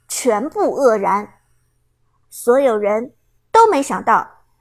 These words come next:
在他们看起来六分钟之内就能结束的一场比赛，居然打得这么势均力敌。他们更没想到的是，一个穿着高中校服的业余选手打起比赛来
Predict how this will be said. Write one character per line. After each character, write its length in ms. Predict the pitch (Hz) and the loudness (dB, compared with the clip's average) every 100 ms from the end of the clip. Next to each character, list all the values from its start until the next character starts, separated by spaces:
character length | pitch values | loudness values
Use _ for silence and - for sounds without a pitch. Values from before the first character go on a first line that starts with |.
| _ _ _ - | _ _ _ -2
在 180 | 269 | 0
他 140 | 226 285 | 0 -2
们 140 | 269 | -4
看 200 | 254 285 | -2 -4
起 140 | 269 233 | -4 -2
来 360 | 190 208 - - | -2 -4 -10 0
六 200 | 330 269 | 2 4
分 200 | 302 294 | 2 -2
钟 240 | 302 302 | -2 -2
之 140 | 302 | -4
内 280 | 302 269 233 - _ | -4 -4 -6 -14 _
就 180 | - 427 | 0 2
能 140 | 381 392 | 2 -2
结 240 | - 294 | -2 0
束 160 | 359 415 | 2 0
的 80 | |
一 120 | 311 302 | 0 -2
场 220 | 285 277 | -4 -4
比 140 | 214 | -6
赛， 500 | 196 277 214 - _ _ _ _ | -2 0 0 -2 _ _ _ _
居 180 | - 233 | -6 -2
然 180 | 214 262 | 0 -2
打 140 | 175 | -4
得 120 | 208 | -4
这 120 | - 415 | 0 2
么 100 | 247 | 0
势 200 | - 226 | -2 -4
均 220 | 226 233 | -2 -2
力 160 | 233 208 | -2 -6
敌。 360 | 190 196 - _ _ _ _ _ _ _ _ _ _ _ _ _ _ - _ | -8 -12 -12 _ _ _ _ _ _ _ _ _ _ _ _ _ _ -20 _
他 100 | - | -4
们 140 | 440 415 | -2 2
更 220 | 480 415 | 4 4
没 160 | 294 269 | 2 0
想 220 | 233 214 | -2 0
到 120 | 233 | 0
的 100 | 208 | 0
是， 380 | - 220 185 - _ _ _ _ _ | -4 -6 -6 -8 _ _ _ _ _
一 200 | - 226 | -6 -4
个 440 | 233 262 240 - - | -2 2 2 0 -8
穿 160 | - | -6
着 80 | 359 | -2
高 160 | 311 415 | 4 4
中 160 | 427 | 4
校 240 | 440 494 269 | 2 2 2
服 160 | 262 | 2
的 100 | 240 | -2
业 220 | 311 370 240 | 0 0 0
余 80 | |
选 280 | 247 214 208 | -2 -4 -4
手 280 | 294 185 - - - _ | 0 0 -2 -12 -20 _
打 180 | - 220 | -2 -2
起 140 | - | -2
比 180 | - 220 | -10 -12
赛 220 | 180 233 | -4 -2
来 320 | 208 185 208 | 0 0 -2